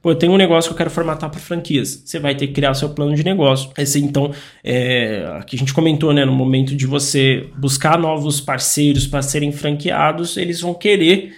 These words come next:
saber, ah, o que que eles vão precisar de recurso. Exatamente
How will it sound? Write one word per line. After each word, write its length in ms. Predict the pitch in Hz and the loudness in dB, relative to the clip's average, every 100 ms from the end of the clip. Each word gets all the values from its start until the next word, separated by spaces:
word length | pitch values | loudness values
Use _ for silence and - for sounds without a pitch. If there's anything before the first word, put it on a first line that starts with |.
| _ | _
saber, 680 | - 165 147 143 160 170 - _ _ _ _ - | -4 -2 2 4 4 2 -8 _ _ _ _ 0
ah, 600 | 139 135 127 123 113 110 | 4 4 4 0 -2 -4
o 60 | 131 | -6
que 120 | 135 | -4
que 120 | 151 | 0
eles 100 | 165 | 0
vão 140 | 147 151 | 0 0
precisar 420 | 151 151 135 135 | -2 0 2 2
de 120 | 131 | 2
recurso. 600 | 131 131 - 202 208 196 | 0 -2 2 4 4 2
Exatamente 720 | 165 220 233 240 226 247 - | 0 0 2 0 0 -4 -8